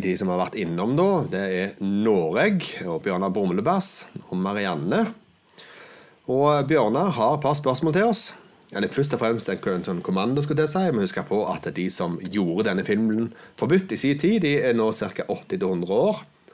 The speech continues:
Jeg vet ikke om de følger med på sendingen vår. Men hvis dere gjør det, så det var morsomt. Hva tenkte dere på? <clears throat> Eh,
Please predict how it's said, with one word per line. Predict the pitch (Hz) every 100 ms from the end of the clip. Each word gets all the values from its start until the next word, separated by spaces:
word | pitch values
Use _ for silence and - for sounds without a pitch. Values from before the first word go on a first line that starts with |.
| - - - - - - - -
Jeg | 92
vet |
ikke | 101
om | 98
de | 98
følger | 98
med | 95 98
på |
sendingen | 101 87 95 131
vår. | 185 196 - - - - - - _ _ - -
Men | 127 120
hvis | 127
dere | 135 135
gjør | 123 143
det, | 202 214
så | - 139 120 - - _ _
det | 92
var | 92 139 95 - - - -
morsomt. | 117 110 - - 120
Hva | - 117
tenkte | 110 - 131
dere | - -
på? | - - - - - - - - - - -
<clears throat> | 151 147 - 196 - - - - - - - _ _ _ - -
Eh, | 101 107 101 95 90